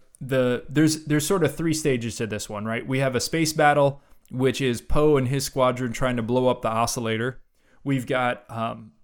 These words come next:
a hero ground fight, which is Han, Chewie, and,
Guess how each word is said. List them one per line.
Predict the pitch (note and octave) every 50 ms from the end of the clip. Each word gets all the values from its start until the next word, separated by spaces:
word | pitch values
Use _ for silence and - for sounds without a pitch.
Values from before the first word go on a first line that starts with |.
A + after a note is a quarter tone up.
| _ _ -
a | C3 B2
hero | A2+ - - E3 F3 F3+ D#3+ D3
ground | C3 A#2 C3+ C3+ C#3 C#3+ C#3+ C#3
fight, | - D3 C#3+ C#3 C#3 C#3 C#3+ -
which | C3 C3 C3 A#2+ - -
is | B2 A#2 A#2 A2+ G#2 - -
Han, | - - - C#3 C#3 C#3 C#3 C#3 C#3 C#3 C3+
Chewie, | - - - - C#3+ C#3 C3+ C#3 C3+ C3+ C3 C3 B2 - - _ _ _ _ -
and, | B2 B2 A#2 A#2 A2+ A2+ A#2 A#2